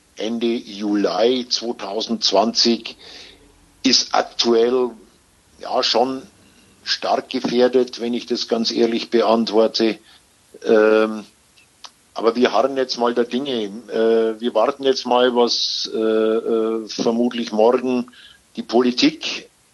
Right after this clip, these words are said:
entscheiden wird, wie die Ausgangsbeschränkungen gelockert werden können. Denn das ist an sich für uns dann schon sehr, sehr wichtig, inwieweit, äh, äh, wir dann wieder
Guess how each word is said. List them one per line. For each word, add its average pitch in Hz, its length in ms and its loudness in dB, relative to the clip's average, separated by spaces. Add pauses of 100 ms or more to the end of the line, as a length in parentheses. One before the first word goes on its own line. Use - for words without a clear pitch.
(140)
entscheiden 127 760 2
wird, 143 480 2
wie 127 160 -8
die 127 160 -8
Ausgangsbeschränkungen 120 1400 -2 (300)
gelockert 117 540 2
werden 123 340 2
können. 123 440 -2 (380)
Denn 104 140 -4
das 120 180 2
ist 127 160 0
an 120 140 0
sich 120 280 -6
für 120 160 0
uns 123 340 2
dann 113 180 -2
schon 117 380 -4 (480)
sehr, 113 240 2
sehr 107 240 0
wichtig, 127 640 -4
inwieweit, 113 800 2
äh, 120 40 -8 (100)
äh, 110 760 -2
wir 120 220 2
dann 117 220 0
wieder 113 300 4